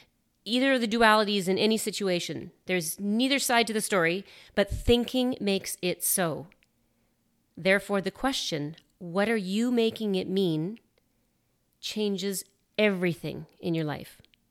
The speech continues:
Two people could have the same exact circumstance happen to them.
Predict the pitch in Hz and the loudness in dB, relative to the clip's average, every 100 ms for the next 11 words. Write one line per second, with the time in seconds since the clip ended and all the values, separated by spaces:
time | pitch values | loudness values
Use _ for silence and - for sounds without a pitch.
0 | _ _ _ _ _ _ _ _ _ _ | _ _ _ _ _ _ _ _ _ _
1 | _ _ _ - 294 302 262 156 175 - | _ _ _ -4 -2 0 -2 -4 -8 -14
2 | _ _ _ _ _ _ _ - 190 180 | _ _ _ _ _ _ _ -6 -4 -2
3 | 185 175 160 - - 165 175 170 - 208 | -2 -2 -6 -18 -14 -4 -2 2 2 2
4 | 226 247 190 170 185 185 - 196 185 180 | 2 0 -4 0 0 0 -4 -6 -4 -6
5 | - 165 151 - - - _ _ - 175 | -4 -6 -4 -8 -8 -12 _ _ -8 -6
6 | 170 160 160 131 | -4 -8 -8 -12